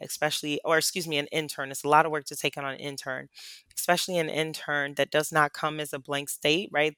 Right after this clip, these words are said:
They have a lot of things that they're wanting to learn and, you know, challenges that they may or may not be having. Um, but some of the best mentors is, are the ones that have poured themselves and poured their experiences into this.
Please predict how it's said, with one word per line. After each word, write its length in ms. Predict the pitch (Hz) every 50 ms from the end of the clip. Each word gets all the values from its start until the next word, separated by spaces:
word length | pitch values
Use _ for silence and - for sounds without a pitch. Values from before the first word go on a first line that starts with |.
| _ -
They 240 | 135 135 139 139
have 240 | 139 127 139 139 131
a 60 | 139
lot 280 | 143 143 147 143 139 143
of 120 | 143 143
things 240 | - 143 143 143 -
that 160 | - 143 -
they're 180 | - 139 139 147
wanting 400 | 147 147 143 143 139 139 139 139
to 80 | 139 135
learn 480 | 135 139 143 151 151 147 147 147 143
and, 200 | 135 135 135 131 - - - - - - -
you 100 | 160 165
know, 140 | 156 139 135
challenges 580 | - - - 143 139 147 151 151 143 156 147
that 160 | - 151 147 -
they 140 | 143 147
may 240 | 143 139 135 143 147
or 80 | 147 147
may 200 | 143 139 139 143
not 240 | 147 143 147 - 160
be 140 | 156 147
having. 640 | 143 120 143 143 147 147 139 - 135 127 147 147 147 _ - - - - - - _ -
Um, 460 | 156 156 147 139 - - - 147 151 _ _ _ _ _ _ _ _ _ _ _ _ _ _ _ _ _
but 160 | 160 151 -
some 200 | - - 180 185
of 60 | 180
the 180 | 165 160 151 135 - _
best 280 | 165 156 156 - - -
mentors 640 | 156 147 143 143 139 - - 147 143 143 143 139
is, 220 | 156 147 139 - - _
are 120 | - 151 151
the 120 | 131 139
ones 260 | 139 143 143 143 139
that 140 | - 147 139
have 220 | 147 139 - - -
poured 300 | - _ 151 143 143 143 -
themselves 800 | 143 139 143 151 - - - 165 175 180 190 208 220 202 - -
and 140 | 143 143 -
poured 260 | _ - 143 139 -
their 200 | 143 139 143 139
experiences 840 | 139 - - - 143 143 139 135 139 135 135 135 - - 135 131 -
into 300 | 139 135 139 - - 135
this. 320 | 135 - 143 143 - -